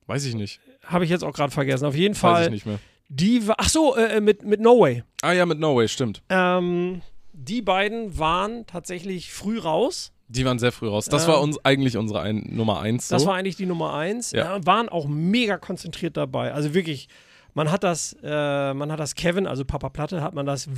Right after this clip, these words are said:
Speaker 2: wirklich angesehen.
Speaker 1: Sehr
Speaker 2: Das
Speaker 1: verbissen.
Speaker 2: Schöne war, die hatten da ganz tolle Kamerasysteme und mega Soundsystem.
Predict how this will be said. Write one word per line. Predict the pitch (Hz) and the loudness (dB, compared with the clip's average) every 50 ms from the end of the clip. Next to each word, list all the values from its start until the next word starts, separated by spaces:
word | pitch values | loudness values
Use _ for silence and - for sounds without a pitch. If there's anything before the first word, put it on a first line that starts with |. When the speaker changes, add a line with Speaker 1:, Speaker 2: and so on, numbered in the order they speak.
| 135 | 2
Speaker 2:
wirklich | 147 185 214 208 202 180 - 185 | 4 4 4 4 0 -6 -8 -6
angesehen. | 165 180 214 202 165 143 127 120 131 | -4 -2 -2 0 -2 -2 -2 0 4
Speaker 1:
Sehr | 127 117 - | 4 6 6
Speaker 2:
Das | 214 190 120 113 | 6 4 2 4
Speaker 1:
verbissen. | 123 123 208 | 4 4 4
Speaker 2:
Schöne | 247 247 220 180 | 4 4 4 2
war, | 170 175 175 196 - - - - _ _ _ | 2 0 -2 -4 -10 -16 -20 -20 _ _ _
die | - 156 110 | -10 -8 -8
hatten | - 190 - 202 175 | -8 -6 -6 -4 -2
da | 175 165 160 | -2 -2 -2
ganz | 151 175 180 170 - | -2 -2 -4 -4 -4
tolle | - 202 185 165 147 | -2 0 0 0 -2
Kamerasysteme | - - 214 208 160 143 139 135 135 - - - - 131 135 143 165 185 - | -2 -4 -4 -4 -4 -4 -4 -4 -4 -6 -6 -4 -4 -2 -2 -2 -2 -4 -4
und | - 170 180 - - | -4 -4 -6 -4 -8
mega | 165 156 165 185 214 208 180 151 | -8 -4 -2 -2 0 0 -2 -2
Soundsystem. | 131 - - 143 139 135 139 127 - - - 127 135 156 269 | -2 -2 -2 -4 -4 -6 -8 -12 -12 -10 -10 -8 -8 -10 -12